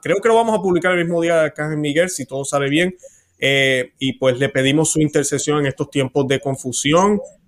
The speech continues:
y de mucha, de mucha, eh, mentiras que hay por aquí y por allá. Eh, Gerardo, yo quería, para comenzar, ya que hablamos de todo esto, tú mismo acabas de decir, eh, estás pasando por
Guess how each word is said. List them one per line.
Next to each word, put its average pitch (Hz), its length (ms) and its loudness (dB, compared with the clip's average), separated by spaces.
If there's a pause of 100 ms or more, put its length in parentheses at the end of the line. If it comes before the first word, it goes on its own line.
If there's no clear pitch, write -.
(140)
y 139 200 2
de 135 180 2
mucha, 135 920 0
de 127 160 -6
mucha, 143 560 0
eh, 131 600 -2
mentiras 143 600 2
que 151 60 -6
hay 143 200 -2 (220)
por 135 140 -4
aquí 127 200 0
y 143 60 4
por 135 180 -2
allá. 113 220 -8 (360)
Eh, 139 560 0
Gerardo, 196 480 2
yo 180 140 -4
quería, 240 300 2
para 180 160 2
comenzar, 165 480 0 (140)
ya 160 120 2
que 185 80 2
hablamos 214 340 4
de - 60 -4
todo 175 260 4
esto, - 380 -8
tú 143 120 -10
mismo 185 180 -2
acabas 180 280 4
de 165 120 2
decir, 143 320 -4 (440)
eh, 135 680 -2 (100)
estás 139 400 -4
pasando 175 480 0
por 156 300 0